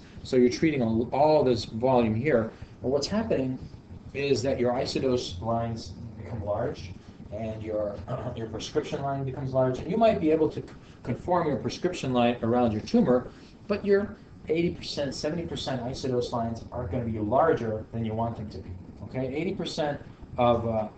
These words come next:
prescription that's twenty gray, it's still,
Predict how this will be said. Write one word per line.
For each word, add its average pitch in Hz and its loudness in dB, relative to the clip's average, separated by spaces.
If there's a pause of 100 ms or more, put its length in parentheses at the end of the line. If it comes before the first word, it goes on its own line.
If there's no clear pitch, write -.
prescription 127 -4
that's 107 -8
twenty 123 -4
gray, 127 0 (340)
it's 107 -6
still, - 2